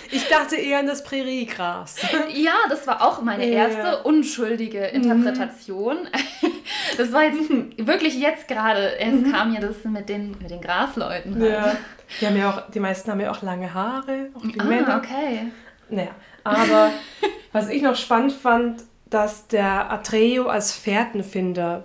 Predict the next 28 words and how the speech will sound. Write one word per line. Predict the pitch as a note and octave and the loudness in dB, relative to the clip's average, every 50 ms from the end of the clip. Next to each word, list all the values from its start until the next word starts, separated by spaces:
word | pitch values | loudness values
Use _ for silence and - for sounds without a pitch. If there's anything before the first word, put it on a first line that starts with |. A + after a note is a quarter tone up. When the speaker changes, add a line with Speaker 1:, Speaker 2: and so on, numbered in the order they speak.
| - - | -10 -8
Speaker 1:
beschrieben | G3 - - - F3 E3+ F3 F3 E3+ | -4 -2 -2 -2 -4 -8 -8 -8 -8
wird. | E3+ E3+ - - - | -8 -10 -10 -2 2
Speaker 2:
Mhm. | A#3 A3+ G#3 G3+ G3 F#3 F#3+ G#3+ A#3 A3+ | 2 2 2 2 -4 -6 -6 -6 -4 -2
Speaker 1:
Also | G3 F3+ F#3 F#3+ | -2 0 2 2
er | F#3+ | 2
ist | - - - G#3+ | 2 0 -2 -2
der | G3+ G3+ | -2 -2
Fährtenfinder, | - - G3+ A3 B3+ C#4 - - - - - C#4 C4+ C#4 C#4 C#4 C#4 C4+ C#4 C#4+ C#4 - - - _ _ _ _ _ _ _ _ _ _ _ - | -2 0 2 2 2 0 -2 -6 -16 -10 -4 -2 -2 -2 0 0 0 -2 -2 -2 -6 -14 -20 -20 _ _ _ _ _ _ _ _ _ _ _ -12
<laughs> | - - E3+ - - - - | -10 -10 -10 -10 -12 -12 -4
klingt | - B3 A#3 A3+ - | 0 0 0 0 -2
wie | G3+ - | -6 -8
Pfadfinder, | - - F#3 F#3 F#3 - - A#3+ A#3+ A#3+ C4 C#4 C4+ - - - - - - - | -2 0 2 2 2 2 0 0 4 4 4 2 2 -2 -14 -20 -20 -18 -10 -10
Speaker 2:
Das | D#4 - | -6 -4
Speaker 1:
aber | G3 G3+ F#3+ G3+ G3 F#3+ G3 | -4 0 2 2 2 2 0
Speaker 2:
stimmt. | - | 0
Speaker 1:
ja, | G#3+ A3 A#3 - - - - - - - | 0 0 0 -2 -6 -14 -20 -20 -16 -10
der | G#3+ G3 G3+ - - A#3 A3 A3 A3 A3+ G#3+ A3+ G#3+ G3 | -10 -10 -10 -2 6 8 8 10 10 6 4 2 0 2
Wege | G#3+ A#3 B3+ D4 A#3+ C#4 C#4 A#3 | 4 4 4 4 2 2 2 4
im | A3+ A#3+ A#3+ A#3 - - | 6 4 4 2 2 0
Unwegsamen | C#4+ D#4+ D#4+ D#4 C4 G#3 G3 A3+ A#3 A#3+ A#3 - - - - A#3 G#3+ A3+ A3+ A3 A3+ A3+ | 2 4 4 4 4 4 6 6 6 6 6 0 -6 -2 2 2 4 4 4 4 2 0
zu | - - - | -2 -4 -4
entdecken | - A3 G3 - A3 A3+ A3+ A#3+ A3+ A3+ | -2 -2 2 2 0 0 2 0 -2 -2
vermag. | - - G#3 G3 F#3+ F3+ F3 E3 E3 - - - G3 | 0 0 0 2 2 2 0 0 -2 -6 -10 -6 -4
Ja, | F#3+ A3 | -2 -2
hier | G#3+ G3+ G3+ G3 G3 | -2 -2 -4 -4 -2
wieder | G3+ G3 F3+ | -2 -4 -4
spannende | F3+ - - G3+ G3 G3+ G3 G3 | -4 -4 -4 -4 -2 -2 -2 -4
Sprache. | - - - G3 F#3+ A3 A#3 A#3 B3 - | -6 -8 -6 -2 -2 -2 0 -2 -4 -6